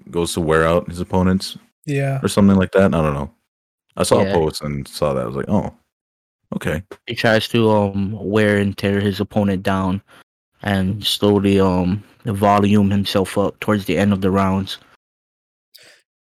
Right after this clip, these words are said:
Speaker 2: It's funny because I also s-, like, when I was watching the, um, fight, the commentators were mentioning that, um, Max Holloway,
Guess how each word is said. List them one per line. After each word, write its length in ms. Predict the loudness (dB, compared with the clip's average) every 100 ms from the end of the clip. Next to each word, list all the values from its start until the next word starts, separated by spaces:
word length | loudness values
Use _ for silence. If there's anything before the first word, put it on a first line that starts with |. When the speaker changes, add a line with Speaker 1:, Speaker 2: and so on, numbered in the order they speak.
| _ _ -6
Speaker 2:
It's 180 | -6
funny 260 | -2 0 0
because 400 | -2 -2 -2 -2 0
I 60 |
also 320 | 0 0 -2
s-, 160 | -4 -6
like, 220 | -4 -2
when 100 | 0
I 40 | 0
was 100 | 2
watching 240 | 0 0
the, 120 | 0 0
um, 360 | -2 -4 -6
fight, 380 | -2 2 2 0 -18 -20 -20 -20 _ _
the 100 | -2
commentators 560 | 4 4 4 4 4 4
were 80 | 0
mentioning 480 | 0 -2 -4 -2 0
that, 180 | 0
um, 300 | 0 -2 -4 -4
Max 240 | -2 -2 0
Holloway, 320 | 0 0